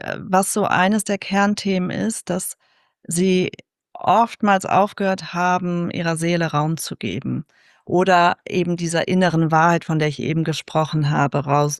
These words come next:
äh, Raum zu geben, sondern dass es ganz viel darum ging im Leben, anderen gerecht zu werden, für andere da zu sein, ähm, die Bedürfnisse anderer zu erfüllen, um sich sicher zu fühlen, um sich geliebt zu fühlen, angenommen zu fühlen, so.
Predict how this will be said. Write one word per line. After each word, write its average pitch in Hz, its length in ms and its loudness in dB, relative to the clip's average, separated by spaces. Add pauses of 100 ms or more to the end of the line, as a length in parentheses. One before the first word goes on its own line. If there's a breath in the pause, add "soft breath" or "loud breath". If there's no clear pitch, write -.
äh, 147 80 -4 (100)
Raum 151 300 2
zu - 160 -4
geben, 135 380 -4 (360 soft breath)
sondern 170 360 4
dass 170 160 2
es 180 180 -2
ganz 196 340 4
viel 208 240 2
darum 190 500 0
ging 180 260 0
im 165 180 0
Leben, 165 480 2 (120)
anderen 185 500 2
gerecht 170 400 -4
zu 185 180 -4
werden, 170 340 0
für - 200 0
andere 190 340 2
da 170 260 4
zu 170 200 -4
sein, 160 480 2 (320 soft breath)
ähm, 160 240 2
die 160 100 0
Bedürfnisse 165 520 2
anderer 185 320 4
zu - 140 -4
erfüllen, 170 600 0 (320 soft breath)
um 208 480 4
sich 156 240 0
sicher 175 380 2
zu - 160 -6
fühlen, 175 460 -2
um 170 120 0
sich 170 180 -2
geliebt 185 440 0
zu - 160 -6
fühlen, 180 400 -2
angenommen 175 640 2
zu - 180 -6
fühlen, 165 480 0
so. 156 220 -2